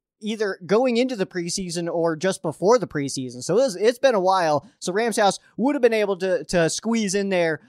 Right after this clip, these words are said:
on that one anyway. But hey, congratulations, man. All I'm gonna need from you is some, some information about where the heck do we send this cool stuff, okay? Courtesy of Shaw's Customs, we'll be getting that prize pack sent out to you. You know how to reach me, though.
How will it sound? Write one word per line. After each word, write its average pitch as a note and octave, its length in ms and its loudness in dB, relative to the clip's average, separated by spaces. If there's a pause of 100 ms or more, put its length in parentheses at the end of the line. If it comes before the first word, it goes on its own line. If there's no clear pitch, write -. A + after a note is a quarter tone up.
(120)
on E3 180 2
that E3 180 4
one D#3+ 140 2
anyway. D3 360 0
But C#3 320 -4 (140)
hey, A#3+ 120 6
congratulations, A3 720 0
man. A3 240 -2
All B3+ 220 2
I'm B3 60 -4
gonna A#3 120 -4
need A3+ 180 -6
from G3 140 -4
you G3+ 260 0 (160)
is D3+ 120 -8
some, D#3 260 -4
some E3+ 220 -2
information G#3+ 580 -2
about E3+ 240 2
where F#3 320 0
the C#3 80 -4
heck D#3 320 -2
do E3 80 -6
we F#3+ 220 -6
send F#3+ 400 0
this F#3 180 -2
cool G3 320 0
stuff, G3+ 480 2
okay? F#3+ 320 2 (240)
Courtesy A3+ 300 0
of F3 80 -2
Shaw's F#3 260 0
Customs, F#3 400 -2 (160)
we'll F#3+ 100 0
be F#3 60 2
getting F3+ 160 4
that E3+ 140 0
prize E3+ 240 2
pack E3 200 2
sent - 300 -2
out F3 220 2
to F3 100 -4
you. A3+ 300 -2 (260)
You A3+ 160 -2
know A#3 140 4
how G3 120 6
to F3+ 80 2
reach F#3+ 240 -2
me, F3 120 2
though. G#3+ 320 4